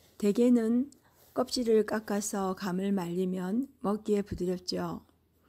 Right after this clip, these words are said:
근데 저는 껍질째 썰어서 말리는데요. 말린 껍질의 식감도 먹기에 좋습니다.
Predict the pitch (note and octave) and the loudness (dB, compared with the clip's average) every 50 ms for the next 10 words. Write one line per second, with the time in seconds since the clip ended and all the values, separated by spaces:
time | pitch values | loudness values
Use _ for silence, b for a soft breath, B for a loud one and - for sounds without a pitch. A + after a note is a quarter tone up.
0 | b b b - A3 G#3+ A3 A3 G#3+ A3 A#3 F3+ F#3 F#3 F#3 F#3 G3+ B3 D#4+ - | b b b -2 2 4 4 4 2 2 -2 -2 -2 -2 -2 -2 -2 -2 -2 -4
1 | b b b b b b b b b b b b B3 B3+ B3 - B3 A3 G#3 - | b b b b b b b b b b b b -4 -4 -2 -2 -4 -2 -2 -2
2 | - A#3+ G3+ G#3 - B3+ A3 G#3 G#3+ - - G3 F#3+ F3 E3 E3+ F3 F#3 F3+ F3+ | -2 -2 -2 -2 -4 -4 -2 -2 -4 -4 -2 -2 -2 -2 -2 -2 -2 -2 -2 -2
3 | F3 F3 E3 F3 E3+ F3+ F3+ F#3+ A3 B3+ C#4+ - _ b b b b b b b | -2 -4 -4 -4 -2 -2 -2 -2 -2 -4 -6 -10 _ b b b b b b b
4 | b b G3 G3 G#3 G#3+ B3 B3 - C#4+ C#4+ - - A#3 A#3 B3 - - - - | b b 2 4 4 4 4 2 0 -2 -6 -4 -4 -2 -2 -2 -4 -4 -8 -8
5 | G3 F#3 F3 E3+ F#3 F#3+ F#3+ E3+ E3 F3 - - G3+ G3+ - - F3 - - - | -6 -6 -6 -4 -4 -4 -4 -6 -6 -8 -6 -4 -4 -4 -4 -6 -6 -6 -4 -4
6 | F3 E3+ E3 D#3+ - D#3+ F3+ F#3 | -4 -4 -4 -6 -10 -14 -16 -16